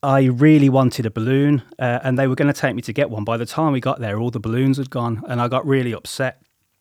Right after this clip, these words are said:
And there was a, a, a like a crowd of punks standing just across from us. And the, uh, the one guy had, had bought a balloon, and he saw that I was upset, and he came over, um, and he gave me his balloon.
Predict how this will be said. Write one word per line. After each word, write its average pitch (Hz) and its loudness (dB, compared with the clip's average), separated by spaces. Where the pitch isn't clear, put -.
And 127 0
there 127 0
was 135 0
a, 147 2
a, 139 -2
a 127 -12
like 135 -4
a - -12
crowd 151 -2
of - -10
punks - -4
standing 127 -2
just - -12
across - -8
from 104 -8
us. - -14
And 120 2
the, 135 0
uh, 127 2
the - -6
one 135 4
guy 123 2
had, 113 -2
had 110 -6
bought 123 -4
a 107 -2
balloon, 120 0
and 127 -4
he 123 -2
saw 147 0
that 143 -6
I 123 -4
was 117 -4
upset, 101 -10
and 104 -6
he 117 -8
came 123 -4
over, 117 -2
um, 107 -6
and 120 -2
he 113 -2
gave 123 -2
me 117 -2
his 104 -6
balloon. 110 -4